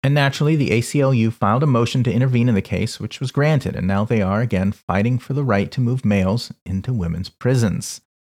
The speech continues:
One might say the case will be a slam dunk should it make its way to our current Supreme Court, but remember that Justice Roberts, generally considered a conservative justice, voted to add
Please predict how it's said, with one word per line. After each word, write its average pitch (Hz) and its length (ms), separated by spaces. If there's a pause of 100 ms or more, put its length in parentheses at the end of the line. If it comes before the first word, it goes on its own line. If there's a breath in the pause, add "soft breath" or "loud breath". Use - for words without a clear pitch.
(280)
One 127 120
might 160 180
say 165 120
the 143 80
case 139 240
will 117 80
be 127 60
a 107 40
slam 117 360
dunk 127 260
should 123 180
it 113 160
make 107 180
its - 160
way 104 160
to 110 120
our 101 80
current 104 420
Supreme 101 380
Court, 98 420
but - 120
remember 196 280
that 180 80
Justice 160 400
Roberts, 123 440
generally 127 280
considered 117 460
a - 20
conservative 110 560
justice, - 480
voted 117 320
to - 100
add 107 240